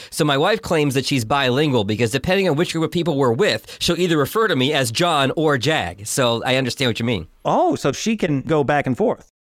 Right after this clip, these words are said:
Speaker 1: Probably like you and I slipping in and out of a Malden accent.
Speaker 2: Oh.
Speaker 1: Because I don't have a, bo-, uh, typically don't have the accent on the air, but my mother, my father, my brother, my best friend calls me, it comes right out.
Speaker 2: Right. Trafton Park,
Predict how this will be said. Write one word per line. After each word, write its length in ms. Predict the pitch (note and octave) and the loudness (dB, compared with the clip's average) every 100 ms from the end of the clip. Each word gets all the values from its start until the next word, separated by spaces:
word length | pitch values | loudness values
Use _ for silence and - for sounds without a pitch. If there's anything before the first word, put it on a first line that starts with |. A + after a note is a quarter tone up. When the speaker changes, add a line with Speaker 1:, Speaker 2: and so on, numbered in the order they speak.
| _ | _
Speaker 1:
Probably 440 | - A#3+ D4+ F#3+ D#3 | -4 -2 0 0 2
like 200 | D#3+ D3+ | 0 0
you 220 | F3 G#3 | 0 0
and 100 | F3+ | 2
I 200 | F#3 F3+ | 2 0
slipping 420 | - F#3 F3 D#3 | 0 -2 0 0
in 160 | - F#3 | 2 2
and 100 | D#3 | 2
out 180 | E3 F3+ | 2 2
of 100 | C#3+ | 2
a 60 | |
Malden 360 | C#3+ D#3 D3+ C3 | 2 2 2 2
accent. 560 | E3+ B3 - F#2 - | 2 0 -2 -2 0
Speaker 2:
Oh. 220 | G2+ G2+ F2+ | 2 2 2
Speaker 1:
Because 360 | D3+ E3 C3 - | 0 0 -2 -2
I 140 | D#3 | 0
don't 160 | F3+ G3+ | 2 0
have 200 | F3+ D#3+ | 0 0
a, 60 | |
bo-, 120 | C3 D#3 | 0 -2
uh, 220 | D#3+ C3+ | 0 -2
typically 520 | F#2 C#3 A3 A3+ F#3 | -2 -2 -2 0 0
don't 120 | D#3 | 2
have 200 | C#3 D#3 | 2 0
the 140 | B2+ C#3 | 2 2
accent 360 | E3 - C#3+ | 0 0 0
on 120 | D3 A#2 | 2 2
the 120 | G#2+ | 2
air, 300 | F3 E3 G#2 - - | 2 2 0 -6 -2
but 100 | D3 | 0
my 100 | C#3 | 2
mother, 260 | E3+ D3+ | 2 2
my 140 | C#3 B2 | 0 0
father, 280 | E3 D3+ | 0 0
my 140 | C3+ B2+ | 2 0
brother, 300 | A#2 D3 C3+ | 2 0 2
my 120 | A#2+ | 2
best 200 | A#2 B2+ | 0 0
friend 200 | C#3+ C3 | -2 -2
calls 300 | D#3 F3 E3 | 0 0 0
me, 120 | A#2+ | 0
it 100 | A2+ | -2
comes 200 | D3+ C3+ | -2 -2
right 160 | C3 A#2+ | 0 0
out. 280 | E3 F#2+ - _ - | -2 -4 -10 _ -6
Speaker 2:
Right. 220 | B2+ G2+ - - _ | -4 -4 -6 -20 _
Trafton 460 | - D3 C3+ D3 C3 | -2 0 0 0 0
Park, 400 | B2 B2 B2 | 2 2 0